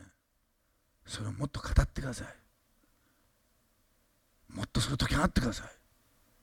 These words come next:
その時それが現れてくる。ね。なんか、まあ、すごい説教になったけど、一だから許されるでしょ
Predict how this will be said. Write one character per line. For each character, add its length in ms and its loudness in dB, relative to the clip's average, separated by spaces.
そ 160 -4
の 60 6
時 180 2
そ 120 -2
れ 80 -4
が 80 -2
現 240 -4
れ 40 -12
て 80 -12
く 60 -14
る。 60 -16
ね。 60 -10
な 40 -12
ん 20 -12
か、 120 -14
ま 920 -14
あ、 20 2
す 140 10
ご 60 12
い 60 12
説 160 12
教 80 8
に 60 10
な 60 6
っ 20 -2
た 160 6
け 80 4
ど、 260 -2
一 180 4
だ 120 12
か 80 6
ら 120 4
許 100 6
さ 140 6
れ 60 6
る 80 0
で 100 -6
し 140 -4
ょ 140 -6